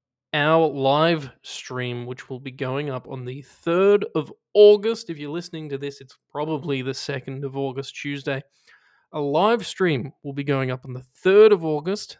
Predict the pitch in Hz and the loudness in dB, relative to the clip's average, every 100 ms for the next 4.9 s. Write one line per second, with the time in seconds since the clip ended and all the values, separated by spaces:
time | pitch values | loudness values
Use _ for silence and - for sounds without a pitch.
0 | _ 151 156 143 156 196 185 156 165 190 | _ -16 -14 0 2 4 2 -2 -6 -8
1 | 147 160 175 180 160 147 143 170 - 131 | -10 -10 -8 -6 -4 -4 -4 -6 -8 -6
2 | 135 127 127 _ _ _ _ 143 143 143 | -6 -8 -12 _ _ _ _ -6 -6 -6
3 | - _ - 135 131 135 185 196 _ _ | -18 _ -12 -8 -6 -8 -12 -16 _ _
4 | _ _ _ _ _ 151 131 123 117 | _ _ _ _ _ -18 -14 -12 -14